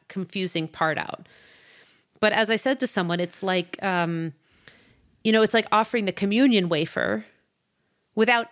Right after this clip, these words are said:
any of the prayers that turn it into the body of Christ.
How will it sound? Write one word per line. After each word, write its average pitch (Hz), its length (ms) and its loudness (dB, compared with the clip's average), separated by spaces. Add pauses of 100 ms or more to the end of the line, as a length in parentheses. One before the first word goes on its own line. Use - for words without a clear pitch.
any 254 540 0
of 196 220 -2
the 202 100 -6
prayers 220 500 0
that - 160 -4
turn 208 240 0
it 190 120 -4
into 196 200 -6
the 190 80 -6
body 190 340 0
of 170 100 -8
Christ. - 640 -6